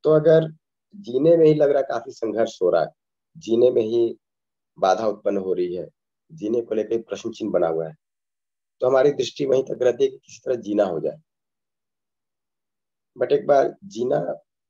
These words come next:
सुनिश्चित होने लगे तो हम सोचते हैं तृप्तिपूर्वक जिया, जीना हो। एक बार तृप्तिपूर्वक जीने की भी संभावना बनने लगती है, हमको लगता है कि क्यों ना इसकी निरंतरता हो।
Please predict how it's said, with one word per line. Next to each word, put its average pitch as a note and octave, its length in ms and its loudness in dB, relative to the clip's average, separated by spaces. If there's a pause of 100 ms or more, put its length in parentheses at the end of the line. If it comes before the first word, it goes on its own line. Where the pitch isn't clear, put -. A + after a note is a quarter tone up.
(280)
सुनिश्चित - 460 -8
होने A2+ 100 -2
लगे G2 260 -2 (1200)
तो B2+ 60 -4
हम B2 60 -6
सोचते B2 340 -6
हैं C3+ 160 -2
तृप्तिपूर्वक G2 640 0
जिया, E2 300 0 (180)
जीना D#2+ 200 0
हो। C#2+ 180 -4 (1600)
एक A2+ 120 -2
बार C#3+ 100 4
तृप्तिपूर्वक D#3 640 0
जीने C#3+ 220 2
की D3+ 120 -6
भी D3+ 100 0
संभावना B2+ 540 0
बनने A#2+ 240 2
लगती B2+ 380 -8
है, F2+ 120 -4 (220)
हमको A#2 180 -10
लगता B2 240 -6
है B2+ 60 -4
कि B2+ 100 -18
क्यों A#2+ 200 -2
ना B2+ 60 -2
इसकी - 200 -8
निरंतरता F2+ 520 -4
हो। D#2+ 160 -14